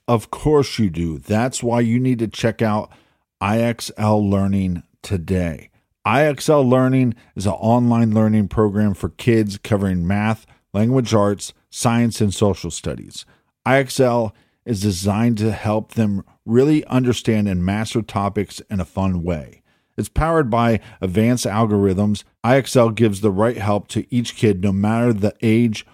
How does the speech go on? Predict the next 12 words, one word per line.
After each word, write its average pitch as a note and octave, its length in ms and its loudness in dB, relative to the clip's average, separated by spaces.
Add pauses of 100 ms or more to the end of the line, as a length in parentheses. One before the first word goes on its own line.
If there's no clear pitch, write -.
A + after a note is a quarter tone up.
(160)
or G#2 160 0
personality. G2 1120 -2
There's A2 200 2
one D3 240 4
site C3 320 0
for - 200 -10
all C#3 220 2
kids C3 320 -2
in A#2 120 0
your G#2+ 120 -2
home A2+ 320 2
pre-K G#2+ 720 2